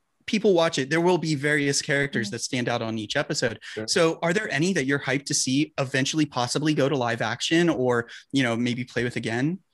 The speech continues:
Speaker 1: I mean, Captain Carter obviously needs to, we need a movie, right?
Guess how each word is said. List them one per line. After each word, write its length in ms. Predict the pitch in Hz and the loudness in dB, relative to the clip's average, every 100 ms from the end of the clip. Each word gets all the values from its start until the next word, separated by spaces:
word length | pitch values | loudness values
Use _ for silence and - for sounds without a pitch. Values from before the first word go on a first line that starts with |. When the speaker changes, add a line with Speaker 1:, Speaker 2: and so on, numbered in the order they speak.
| _ - - - | _ -20 -6 0
Speaker 1:
I 60 | |
mean, 120 | 160 | 0
Captain 280 | 143 190 147 | 2 -2 -2
Carter 380 | - 123 104 113 - | -2 -4 -4 -10 -4
obviously 460 | 156 127 113 117 | -2 0 -2 -4
needs 200 | 110 110 - | -6 -6 -10
to, 80 | |
we 160 | 101 175 | -4 2
need 160 | 185 175 | 4 6
a 20 | |
movie, 360 | 208 180 - - | 4 4 -2 -8
right? 240 | 110 156 | -6 -4